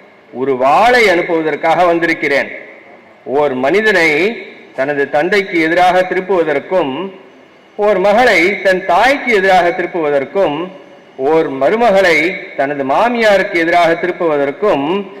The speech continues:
வந்திருக்கிறேன்." என்கிறார் இயேசு. அடுத்ததாக குரானிலிருந்து இப்ராஹிம் பதினாலு நாலு,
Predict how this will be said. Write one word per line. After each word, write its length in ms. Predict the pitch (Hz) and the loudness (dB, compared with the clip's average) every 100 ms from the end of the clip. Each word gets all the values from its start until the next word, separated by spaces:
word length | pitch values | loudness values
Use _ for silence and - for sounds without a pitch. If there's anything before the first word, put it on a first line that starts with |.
| - - | -20 -4
வந்திருக்கிறேன்." 640 | 180 202 196 175 147 120 98 - - - - - - 170 | 0 2 2 0 -2 -2 -6 -14 -20 -20 -20 -20 -12 -10
என்கிறார் 600 | 165 131 120 208 220 - - - - - | -6 -2 0 0 -4 -16 -20 -20 -20 -14
இயேசு. 320 | - 170 - - - - - - - _ - - - | -4 -4 -4 -14 -20 -20 -20 -20 -20 _ -20 -20 -6
அடுத்ததாக 540 | 160 208 175 165 160 208 135 151 208 - - - - - - - - | -4 -4 -2 0 2 2 4 2 0 -6 -14 -18 -20 -20 -20 -14 -2
குரானிலிருந்து 1080 | 175 208 196 180 151 160 202 185 135 165 226 - - - - - - _ _ _ - | 2 4 4 2 -2 -2 -2 -2 0 -2 -4 -8 -18 -20 -20 -20 -20 _ _ _ -12
இப்ராஹிம் 680 | 143 156 202 185 185 190 190 | -8 0 2 4 2 -2 -2
பதினாலு 600 | 151 160 180 175 170 185 196 - - - - | -2 0 2 2 2 0 -4 -12 -18 -20 -8
நாலு, 400 | 123 135 131 | -2 2 0